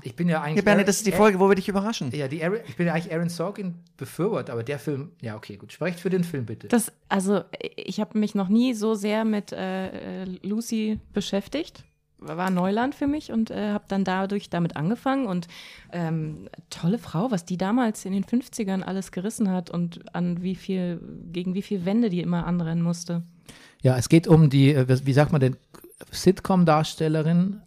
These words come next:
Speaker 3: I
Speaker 1: ähm,
Speaker 3: Love Lucy.
Speaker 1: also die Serie I Love Lucy, Lucy gespielt von, äh, Nicole Kidman und ihr Ehemann ist Javier Bardem und die werden in dieser McCarthyism, McCarthy-Ära, dem Vorwurf des Kommunismus ausgesetzt. Und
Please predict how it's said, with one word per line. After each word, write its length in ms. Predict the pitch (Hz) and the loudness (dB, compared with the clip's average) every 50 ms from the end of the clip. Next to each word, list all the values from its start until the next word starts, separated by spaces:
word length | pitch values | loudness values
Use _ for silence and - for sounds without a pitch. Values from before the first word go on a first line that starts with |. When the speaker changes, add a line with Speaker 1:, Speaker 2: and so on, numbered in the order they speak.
| _ - | _ -4
Speaker 3:
I 40 | 127 | -2
Speaker 1:
ähm, 220 | 127 127 127 127 | 0 2 2 2
Speaker 3:
Love 140 | 185 185 165 - - | 2 0 -2 -4 -4
Lucy. 520 | 180 175 165 170 - - 156 147 151 147 - - - _ - - | -4 -4 -4 -4 -6 -6 -6 -6 -6 -8 -10 -16 -20 _ -20 -8
Speaker 1:
also 240 | - 131 127 135 147 | -4 0 2 2 0
die 180 | - - 131 | 0 -2 -2
Serie 240 | 120 139 143 135 143 - | 0 2 2 2 2 0
I 100 | 127 120 | 0 0
Love 400 | 147 139 139 135 135 127 117 120 | 0 2 2 4 4 4 4 4
Lucy, 260 | 131 170 185 - 185 | 2 2 2 2 2
Lucy 260 | 160 156 165 160 147 | 2 2 2 2 0
gespielt 380 | 139 127 - - - 139 131 - | -2 -2 -4 -4 -4 -4 -4 -4
von, 440 | - - - 123 117 117 117 123 131 | -6 -4 0 0 2 2 0 0 0
äh, 160 | 117 113 113 | -2 0 0
Nicole 260 | 113 113 - 123 113 | -2 -2 -4 -6 -4
Kidman 440 | - - 175 180 202 196 202 214 208 - - - - - - - - - _ | 0 0 2 4 4 6 6 4 4 2 -2 -10 -20 -20 -20 -20 -20 -20 _
und 320 | - 131 135 131 131 117 - | -2 2 2 4 2 2 0
ihr 160 | - 127 131 | -2 0 2
Ehemann 260 | 131 139 151 139 127 | 2 4 4 4 2
ist 180 | 120 - - - | 2 0 -2 -2
Javier 220 | 127 117 127 123 117 | 0 0 0 0 2
Bardem 380 | 127 113 104 139 156 185 208 | 0 0 4 4 4 6 6
und 180 | 175 151 123 - | 4 2 0 2
die 280 | 143 135 135 147 180 - _ _ _ _ _ _ | 0 0 0 -2 -6 -10 _ _ _ _ _ _
werden 280 | 123 127 131 131 156 | 2 2 4 4 2
in 100 | 151 135 | 2 0
dieser 240 | 123 120 127 123 123 | 0 2 2 2 2
McCarthyism, 1160 | 120 123 120 - - 127 127 127 - - 135 127 131 139 - - 143 135 147 175 185 202 214 196 - _ _ _ _ _ _ _ _ _ _ _ _ _ _ - | 2 0 -2 0 0 0 0 0 -2 -2 -2 -2 -2 -2 0 0 0 2 2 2 2 2 2 0 -2 _ _ _ _ _ _ _ _ _ _ _ _ _ _ -6
McCarthy-Ära, 880 | 120 117 - - 151 151 151 - 151 - 135 127 127 131 135 135 143 | -6 -6 -2 0 2 2 2 0 -2 -4 -2 -2 -2 -2 -4 -4 -4
dem 160 | 117 123 123 110 | -4 -4 -4 -2
Vorwurf 220 | - 143 131 120 117 | 0 0 0 0 -2
des 120 | - - | -6 -8
Kommunismus 420 | - - 139 143 139 - 135 - - | -4 0 0 2 2 2 0 -2 -4
ausgesetzt. 560 | 107 104 - - 101 90 95 92 - - - | -8 -10 -8 -10 -10 -10 -10 -12 -12 -12 -12
Und 140 | 104 104 | -12 -12